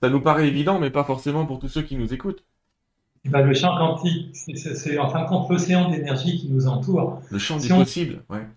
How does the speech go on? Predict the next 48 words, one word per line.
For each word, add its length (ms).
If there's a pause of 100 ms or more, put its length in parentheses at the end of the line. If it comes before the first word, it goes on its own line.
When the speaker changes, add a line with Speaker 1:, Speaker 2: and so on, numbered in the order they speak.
(580)
Speaker 2:
Euh, 320
oui, 200
c'est 200
ce 220
champ 240
des 100
possibles 340
qui 140
contient 400
tout, 180
c'est 280
cette 220
substance 580
informe, 540
en 80
fin 160
de 60
compte, 260 (720)
qui 80
apprend 280
au 40
modèle 420
par 180
nos 120
pensées, 580
nos 140
émotions. 520 (360)
Alors 220
donc, 220
si, 360
par 180
le, 80 (240)
si 200
on 220
prend, 240
on 280
prend 140
un 120
microscope 460
électronique, 680
on 80
décompose 720
tout 100
ce 140
qui 120
nous, 280
nous 200
entoure. 400